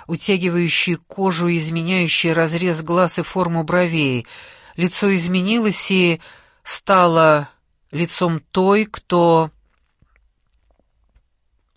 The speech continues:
«Раиса Павловна Лопырёва», — сказала Лиля. «Нет, и не было никакой Марты Монро. Раиса Павловна, вот мы и встретились с вами опять уже здесь».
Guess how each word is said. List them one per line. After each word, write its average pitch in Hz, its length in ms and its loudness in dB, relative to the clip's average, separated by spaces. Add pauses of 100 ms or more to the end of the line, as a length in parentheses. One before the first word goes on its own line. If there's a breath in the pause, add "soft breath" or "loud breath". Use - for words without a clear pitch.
(600 loud breath)
«Раиса 190 360 -2
Павловна 170 640 -2
Лопырёва», — 135 960 -6 (520)
сказала 180 560 -4
Лиля. 139 520 -4 (840 loud breath)
«Нет, 240 220 -4
и 233 40 -4
не 240 160 -2
было 196 160 -2
никакой 156 460 -6
Марты 143 380 -6
Монро. 135 500 -4 (640 soft breath)
Раиса 220 320 -4
Павловна, 139 380 -2
вот 233 200 -4
мы 220 140 -2
и - 20 -2
встретились 160 680 -6
с - 140 -6
вами 147 340 -4
опять 180 500 -2
уже 165 240 -6
здесь». 123 720 -6